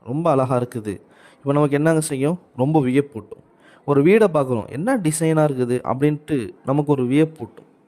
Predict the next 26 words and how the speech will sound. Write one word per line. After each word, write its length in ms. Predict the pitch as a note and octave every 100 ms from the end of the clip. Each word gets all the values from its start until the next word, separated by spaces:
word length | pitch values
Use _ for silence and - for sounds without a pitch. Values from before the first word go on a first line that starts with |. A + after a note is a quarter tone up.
| _
ஒரு 200 | B2+ B2+
பைக்கு, 500 | C#3+ F3+ - B2+ - -
ஒரு 220 | A#2+ A#2+
காரு, 540 | - C3+ D3+ B2+ F2+ - _ _ _ -
ஒரு 200 | B2+ B2+
பேனா, 340 | D#3 D#3+ D#3
எதுவாக 640 | A#2+ B2+ E3+ F3+ F3+ D3+
இருந்தாலும் 500 | D3 B2+ A#2 A#2 B2
சரி, 440 | A#2+ A2 G#2 F#2 - _ _ _ _ -
ஸல்லல்லாஹு 300 | A#2+ C3+ C3
அலைஹி 100 | C3
வஸல்லம் 180 | A2+ -
சொன்னார்கள், 360 | A2 G#2+ C3+ C#3+
"மன் 300 | B2 D3+ E3+
ரஆ 380 | D#3 - C3+ B2+ -
ஷைஅன் 420 | B2 B2 - A2+ - - _ _ _ _ _
ஃபஅஜபஹு." 920 | - - C3 B2+ D#3 D#3 C#3 A#2 A2+ - - _ _ -
ஒன்-, 240 | C#3+ D3
ஒருவர் 340 | C3+ D#3+ E3 E3
ஒரு 240 | D3 C#3
பொருளை 420 | C#3+ E3+ F#3+ F#3+
பார்த்து 680 | F3+ D3+ D3 D#3 - C3+ D#3+
அது 200 | - D3
அவருக்கு 340 | C#3+ D3 D3 C3
ஆச்சரியத்தை 640 | D3+ F3 F3+ E3 D#3+ D3+
உண்டாக்குது, 800 | C3 C3+ D3 D3 C#3+ B2+ A#2+